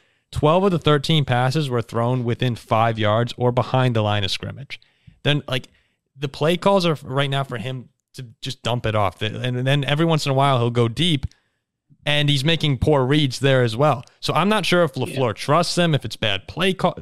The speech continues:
Speaker 1: or doesn't trust him, if it's bad play calling. There's just, there's no intermediate passing game for the Packers right now. <laughs> And, and right now, everything's short.
Speaker 2: I tend to give coaches the benefit of the doubt in the sense that if we haven't seen otherwise from a player,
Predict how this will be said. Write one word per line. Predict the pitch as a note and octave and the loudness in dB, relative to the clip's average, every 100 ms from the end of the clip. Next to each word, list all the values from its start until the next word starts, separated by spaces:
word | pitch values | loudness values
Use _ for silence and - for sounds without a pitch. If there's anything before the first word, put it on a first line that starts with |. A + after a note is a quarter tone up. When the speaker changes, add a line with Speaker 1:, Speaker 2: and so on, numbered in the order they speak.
| - B2+ | -4 -2
Speaker 1:
or | |
doesn't | B2 C#3+ D#3 | 2 2 0
trust | - D#3+ - | 0 0 2
him, | D#3 | 0
if | B2 | 0
it's | - | -4
bad | - A2 G2+ | -4 -4 -4
play | - E3+ | -2 0
calling. | D#3+ D#3+ D#3+ D#3 D3 _ _ _ _ | 2 2 4 2 -2 _ _ _ _
There's | D#3+ C#3+ | -2 0
just, | - E3+ - - - _ _ _ _ _ - | 0 0 0 -6 -20 _ _ _ _ _ -6
there's | A#2+ A#2 E3 E3 D3 | -6 0 2 2 4
no | F3 G3 | 4 2
intermediate | F3 E3 E3 D#3 E3 D3+ - | 0 0 0 2 2 0 -2
passing | - C#3 F#3+ - C3 | -4 0 0 0 -2
game | G#2 A2 G2+ | -2 -2 -4
for | A2+ | -6
the | G#2+ | -4
Packers | - C#3+ E3+ B2+ G#2 | -2 -2 0 0 0
right | G2+ | 0
now. | G#2 G2 G2+ | 0 -2 -2
<laughs> | |
And, | A#2+ C3+ G3 E3+ G#3 | -2 0 2 2 0
and | F3+ | 2
right | D#3+ E3 | 2 2
now, | E3+ | 0
everything's | D#3+ D#3+ E3 E3 D3 | 0 0 2 0 0
short. | - E3 F3+ - _ _ _ _ _ _ _ - | 0 2 2 0 _ _ _ _ _ _ _ 4
Speaker 2:
I | A#3 | 4
tend | - - E3 | 4 4 4
to | E3 | 4
give | D3+ C3+ - | 4 0 0
coaches | B2 A#2 C3+ A#2+ | 2 4 4 2
the | G#2+ | 2
benefit | - F#2 G#2 G#2 A2+ G#2 | 0 0 0 2 2 2
of | |
the | F#2+ | -2
doubt | F2 E2+ G2+ G#2+ | -2 0 2 2
in | G#2+ | 2
the | G#2 | 4
sense | - B2+ C3 | 4 4 4
that | B2+ B2 | 4 4
if | B2 | 4
we | B2+ | 2
haven't | - C3+ D3+ A#2 | 4 4 4 4
seen | C#3+ B2+ | 4 4
otherwise | G2+ G#2 A2 A2+ A2 | 4 2 4 4 2
from | A2+ | -2
a | F#2 | -4
player, | - F2 F#2 G2+ | -4 -4 -2 -2